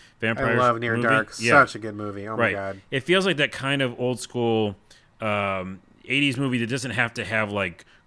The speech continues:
Speaker 1: big, huge climax moments and love interest and all that stuff. Obviously, there's love in it. There's, it's about a couple, but it's, it's dark and dreary and slow,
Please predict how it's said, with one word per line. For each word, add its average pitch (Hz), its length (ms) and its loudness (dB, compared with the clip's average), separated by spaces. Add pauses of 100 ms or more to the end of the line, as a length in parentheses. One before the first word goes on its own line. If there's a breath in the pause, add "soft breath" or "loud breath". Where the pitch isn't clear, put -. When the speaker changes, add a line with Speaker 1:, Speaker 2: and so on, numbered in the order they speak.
(300)
Speaker 1:
big, 160 260 0
huge 160 400 -4
climax 147 480 -2
moments 95 420 -4
and 110 480 0 (240 soft breath)
love 147 240 0
interest 107 320 -4
and 113 80 -4
all 110 40 0
that - 40 -4
stuff. 107 160 -2 (220 loud breath)
Obviously, 117 340 0
there's 87 180 -6
love 110 260 2
in 87 120 -4
it. 87 180 -10 (340 soft breath)
There's, 104 160 -6
it's 98 200 -12
about 92 160 -4
a - 40 -8
couple, 95 500 -6 (420 soft breath)
but 117 200 4
it's, - 400 -2
it's 117 280 -8
dark 131 480 2
and 110 140 -4
dreary 127 640 -2
and 101 140 -6
slow, 117 720 2